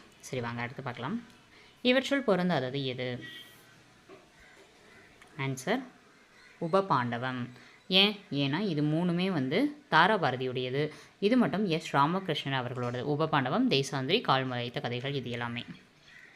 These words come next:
அடுத்தது இருபத்தி இரண்டாவது கேள்வி. இது பொறுத்துக. வீடியோ பாஸ் பண்ணி வச்சுட்டு ஆன்சர் கெஸ் பண்ணுங்க. இலக்கிய மாநாடு சென்னையில் நடந்திருக்கும். அப்ப ரெண்டு. கவிஞர் பாரதியார் ஒண்ணு. குற்றாலம்னா அருவி நாலு.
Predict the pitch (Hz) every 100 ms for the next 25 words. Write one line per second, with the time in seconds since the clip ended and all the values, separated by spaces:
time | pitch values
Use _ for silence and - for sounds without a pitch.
0 | - - - - 196 196 143 175 143 139
1 | 131 127 131 131 127 131 123 165 233 170
2 | 139 131 139 214 185 202 196 151 - 170
3 | 131 196 170 131 135 120 - 123 123 127
4 | - - - - - 226 254 240 233 208
5 | 131 131 123 123 127 123 - - _ _
6 | _ _ - - _ - 214 202 202 190
7 | 131 123 123 - - 139 143 135 123 123
8 | 127 131 - - - - _ _ - 151
9 | 165 156 143 127 - - - 143 135 135
10 | 131 131 - - 139 135 131 131 117 -
11 | _ _ - 175 - 196 180 151 190 135
12 | 127 127 131 123 - - - _ _ -
13 | 151 135 135 135 131 123